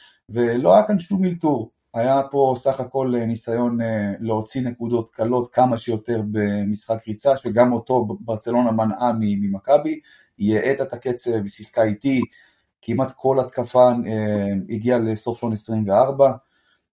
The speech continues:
אה, ואני חושב שבהחלט קט-, אה, קטש יצטרך באמת לעשות הרבה מאוד חושבים, אה, ולדעת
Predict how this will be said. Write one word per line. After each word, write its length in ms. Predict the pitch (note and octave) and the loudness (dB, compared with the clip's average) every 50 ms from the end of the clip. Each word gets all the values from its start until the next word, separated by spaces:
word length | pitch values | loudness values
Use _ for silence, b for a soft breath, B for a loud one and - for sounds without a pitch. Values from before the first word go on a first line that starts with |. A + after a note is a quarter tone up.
| _ _ - | _ _ -4
אה, 640 | G#2 G#2 G#2 G#2 G#2+ G#2 G2+ G2+ G2+ G2+ G2+ G2+ G2+ G2+ | -2 0 2 2 2 2 2 2 0 0 0 0 0 0
ואני 160 | G2+ G2+ A2 G#2+ | 0 0 0 -2
חושב 320 | - A2 G#2+ - C3 B2+ A#2 - - A#2+ A#2+ A#2 A#2 A2+ A2+ G#2+ G#2+ G#2 F#2+ - _ _ _ _ _ _ _ _ _ _ _ _ - - | -4 -8 -6 -4 -4 -6 -6 -6 -4 -2 0 2 4 4 4 2 2 0 -2 -6 _ _ _ _ _ _ _ _ _ _ _ _ -6 -2
שבהחלט 560 | G#2+ G#2+ G#2 G#2 A#2+ A#2+ B2 A#2+ A#2+ - _ _ | 0 0 0 2 2 2 2 2 0 -4 _ _
קט-, 320 | - - A#2 A#2+ A#2 - _ _ _ _ _ _ _ _ _ - | 0 2 2 2 0 -2 _ _ _ _ _ _ _ _ _ -8
אה, 60 | A2 G2+ | -8 -8
קטש 580 | G#2 - C3+ C#3+ C#3+ - C#3+ C3+ C3+ _ _ - | -2 2 2 2 4 4 0 0 0 _ _ -20
יצטרך 560 | A#2+ A#2 - - A2+ A2 B2 C#3 C3+ - A#2 | -20 -14 -6 -2 0 2 2 0 0 -2 -2
באמת 300 | A#2 A2+ C3 C3 B2 B2 | -2 -2 0 -2 0 0
לעשות 280 | A2+ A2 - B2 - | 0 0 0 -2 -6
הרבה 220 | A#2 G#2 G#2+ A#2+ C3 | -4 -4 -2 -2 -2
מאוד 200 | C3 B2 B2 A#2+ | 0 0 -2 -2
חושבים, 640 | A2 A2+ A2 - G#2+ A#2+ D3 E3 E3+ E3 - - - _ _ _ _ - | -4 -10 -14 -10 -6 -4 -2 -2 -2 -4 -6 -8 -14 _ _ _ _ -6
אה, 500 | G#2 G#2 G#2 G#2 G2+ - - G2+ G2 G2 G2 G2 G2 - _ _ _ _ _ _ _ _ _ _ - | -2 0 0 0 2 2 0 0 0 0 0 -2 -2 -6 _ _ _ _ _ _ _ _ _ _ -16
ולדעת 760 | G2+ G2+ G#2+ A2 A2 A2 G#2 G#2+ C3+ C#3+ D3 C#3+ C#3+ - - | -8 -6 -2 0 2 2 4 6 6 8 8 8 6 2 -6